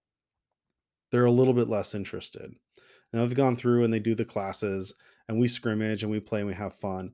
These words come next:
But at the same time, they still wanna compete. They wanna compete against their friends. They wanna compete against other people and, and things of that nature. And so,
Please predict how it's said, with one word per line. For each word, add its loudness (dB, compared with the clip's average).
But 6
at -2
the 2
same 2
time, 0
they 0
still -2
wanna -4
compete. -8
They -8
wanna -6
compete -10
against -8
their -4
friends. 2
They -2
wanna -2
compete -10
against -8
other -8
people 2
and, -4
and -8
things -6
of -8
that -4
nature. -6
And -4
so, 2